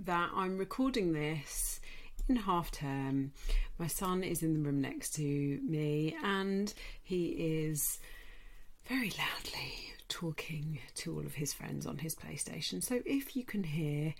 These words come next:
preteen boy yelling in the background, that's what it is. Don't worry, no preteen boy was harmed in the recording of this podcast, but they might be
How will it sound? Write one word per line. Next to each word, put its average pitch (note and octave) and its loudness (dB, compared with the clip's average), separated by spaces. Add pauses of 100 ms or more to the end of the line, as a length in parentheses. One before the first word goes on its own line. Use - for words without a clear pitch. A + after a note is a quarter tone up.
(380)
preteen D3+ 0
boy - -2 (1300)
yelling D3 2 (300)
in D#3+ 0
the D3+ 0
background, F3 -4 (460)
that's - -4
what B3+ -4
it - -4
is. C4+ 6 (500)
Don't B3+ 8
worry, F3+ 6 (320)
no G3 6
preteen F#3+ 6
boy E3 8
was D#3 2
harmed D3+ 2
in E3+ 2
the D3 4
recording D#3 0
of C#3+ -2
this D#3+ -4
podcast, D#3 -2
but - 0 (280)
they F4 6
might G4+ 4
be G#4+ 8